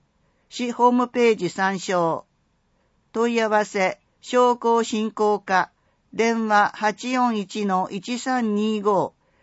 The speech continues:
ファックス八四一の一二七八。エフピ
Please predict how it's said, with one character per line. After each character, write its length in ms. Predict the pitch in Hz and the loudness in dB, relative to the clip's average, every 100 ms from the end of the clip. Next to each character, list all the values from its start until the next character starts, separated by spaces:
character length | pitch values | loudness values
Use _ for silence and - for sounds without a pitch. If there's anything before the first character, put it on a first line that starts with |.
| _ | _
フ 100 | - | -2
ァ 20 | |
ッ 60 | 220 | -2
ク 120 | 220 | -2
ス 300 | 202 190 190 | -6 -4 -6
八 400 | - 196 202 247 | -4 -2 -2 -2
四 240 | 262 254 220 | 0 0 0
一 280 | 185 220 202 | -4 -6 -2
の 260 | 175 - | -2 -4
一 360 | - 202 - 247 | -6 -8 -4 -2
二 260 | 254 240 196 | 0 0 0
七 300 | 175 185 180 | 0 0 0
八。 420 | 185 180 165 - _ _ _ _ _ _ _ _ _ _ _ _ _ _ _ _ _ _ _ _ _ _ _ _ _ _ _ _ _ - | -2 -4 -10 -10 _ _ _ _ _ _ _ _ _ _ _ _ _ _ _ _ _ _ _ _ _ _ _ _ _ _ _ _ _ -4
エ 120 | 202 | -4
フ 180 | 269 | -2
ピ 120 | 254 | -2